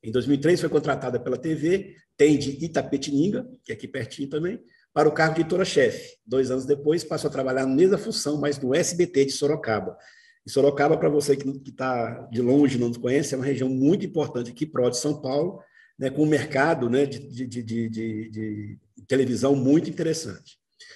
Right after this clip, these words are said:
Em dois mil e onze, foi contratada pela T V Integração, que também é uma televisão conhecida,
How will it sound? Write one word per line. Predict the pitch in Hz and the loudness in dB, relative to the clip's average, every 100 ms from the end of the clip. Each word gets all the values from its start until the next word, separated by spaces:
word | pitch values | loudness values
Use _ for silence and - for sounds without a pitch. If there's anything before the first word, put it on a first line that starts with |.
| _ | _
Em | 131 | 2
dois | 143 151 | 4 6
mil | 180 | 6
e | |
onze, | 165 196 185 | 6 6 2
foi | |
contratada | 160 156 151 147 131 | -2 -2 -2 -2 -2
pela | 131 135 | -2 -2
T | 131 | -2
V | 131 | -2
Integração, | 127 131 170 - 165 277 - - | -2 0 -2 0 2 0 -2 -12
que | 110 | -10
também | 117 117 | -4 -4
é | |
uma | 117 | -2
televisão | 123 117 110 117 113 110 | -2 -4 -2 -2 0 -2
conhecida, | 107 127 - - 110 | -4 -4 -4 -10 -12